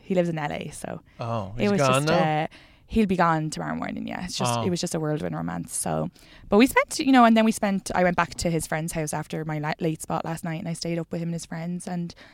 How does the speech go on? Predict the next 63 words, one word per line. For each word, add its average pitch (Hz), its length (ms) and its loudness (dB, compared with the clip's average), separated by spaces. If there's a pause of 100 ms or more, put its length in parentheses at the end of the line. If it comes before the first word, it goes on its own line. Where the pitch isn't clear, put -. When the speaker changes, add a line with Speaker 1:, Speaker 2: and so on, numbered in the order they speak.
(120)
Speaker 1:
that's - 160 -14
why 165 140 -2
I 165 60 -4
slept, - 360 -10
uh, 175 300 -10 (320)
didn't 156 180 -8
sleep 185 200 -12
a - 20 -8
lot 180 200 -10
last 165 280 -14
night. 175 160 -10 (500)
Um, 160 400 -2
Speaker 2:
Oh. 123 460 -2 (320)
You - 120 -6
Speaker 1:
but 185 140 8
Speaker 2:
got 175 140 8
laid 165 180 8
again? 156 440 2
Speaker 1:
No, 302 100 12
no, 466 80 12
no, 440 220 12
no, 415 120 10
no, 403 160 12
no, - 0 -
no, 339 300 12 (220)
no. 147 140 4
Speaker 2:
<laughs> - 40 -20 (160)
Speaker 1:
No, 285 280 10
no, 285 100 10
no, 285 160 10
no, 277 120 10
no. 254 260 10
I 226 180 10
was 240 120 10
with 262 120 6
his 247 180 8
friends, 202 560 6
and 208 80 6
he 247 80 12
just 233 140 6
walked 233 160 8
me 202 80 6
home. 202 220 10
He 180 60 6
was 190 80 6
a - 40 -8
complete 262 260 6
gentleman. 214 400 6
He 170 80 2
walked 190 160 4
me 208 80 4
home, 220 260 6
and 170 180 4
then 165 60 2
he 165 80 2
was 156 80 0
gone, 160 160 4
and 156 80 -6
it 151 40 -2
was 151 100 -2
grand. 165 260 0
And 208 100 4
I, 208 220 4